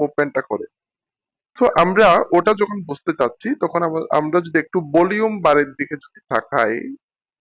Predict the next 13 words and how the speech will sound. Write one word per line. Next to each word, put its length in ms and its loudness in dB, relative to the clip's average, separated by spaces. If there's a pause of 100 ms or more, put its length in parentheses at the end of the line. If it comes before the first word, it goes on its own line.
(560)
এই 120 -2
যে 140 -4
আমরা 200 -4
একটা 160 -6 (140)
ভলিউম 400 0
বারের 260 0
দিকে 220 -12
তাকাচ্ছি, 400 -14 (1300)
আমরা 340 4 (540)
এই 120 4 (160)
ক্যান্ডেল 340 4 (100)
বরাবর 420 2 (580)
চলে 180 -4